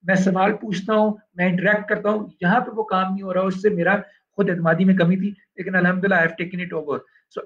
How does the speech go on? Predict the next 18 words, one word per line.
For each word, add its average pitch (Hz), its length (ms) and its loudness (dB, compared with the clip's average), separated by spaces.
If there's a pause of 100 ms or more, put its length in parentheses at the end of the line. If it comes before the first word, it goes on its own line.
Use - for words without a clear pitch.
आप 220 200 2
ये 233 80 2
कर 214 140 2
सकते 185 240 0
हैं। - 80 -10
उसने 247 200 -4
ये 233 120 -4
भी 240 100 -6
कहा 202 180 4
जनाब, 190 440 4 (320)
इसने 208 160 -2
कहा 233 100 6
एक 240 240 2
doctor 208 300 0
Karl 233 520 2 (100)
हैं, 208 380 2
एक 185 280 -2 (220)
मशहूर 202 380 -6